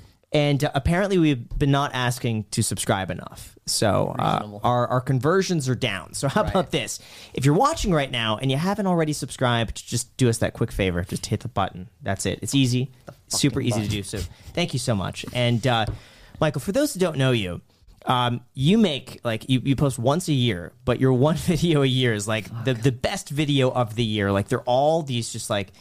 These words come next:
Speaker 2: incredible concepts that you'll spend, like, ten months making with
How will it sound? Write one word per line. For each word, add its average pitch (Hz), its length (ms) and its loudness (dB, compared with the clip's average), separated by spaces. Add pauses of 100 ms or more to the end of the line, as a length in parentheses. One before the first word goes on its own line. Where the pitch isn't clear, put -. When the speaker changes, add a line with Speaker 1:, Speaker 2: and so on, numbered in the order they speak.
(540)
Speaker 2:
incredible 190 640 0
concepts 139 640 -2
that 135 80 -4
you'll 143 220 2
spend, 127 280 -2
like, 107 160 -6
ten 165 240 -2
months 156 240 0
making 101 460 -4 (320)
with 113 320 0